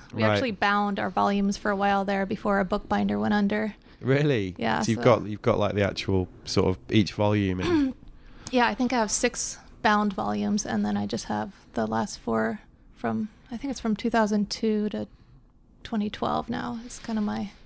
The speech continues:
Speaker 2: Kind of impressed you kept
Speaker 1: my
Speaker 2: 'em all.
Speaker 1: library.
Speaker 2: I didn't keep any of the white lines.
Speaker 1: I don't, I'm glad I did, because nothing exists outside of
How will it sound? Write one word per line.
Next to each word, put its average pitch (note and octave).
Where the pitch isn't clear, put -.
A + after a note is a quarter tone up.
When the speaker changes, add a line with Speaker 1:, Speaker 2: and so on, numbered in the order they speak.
Speaker 2:
Kind -
of B2
impressed A2+
you G#2
kept A#2
Speaker 1:
my A3
Speaker 2:
'em G2+
all. -
Speaker 1:
library. G#3
Speaker 2:
I G2+
didn't G2+
keep G2
any G2
of F#2+
the F2
white F2
lines. E2+
Speaker 1:
I A#3
don't, B3
I'm A3
glad C4+
I C#4
did, A#3+
because G#3
nothing A3+
exists G3+
outside G3+
of G3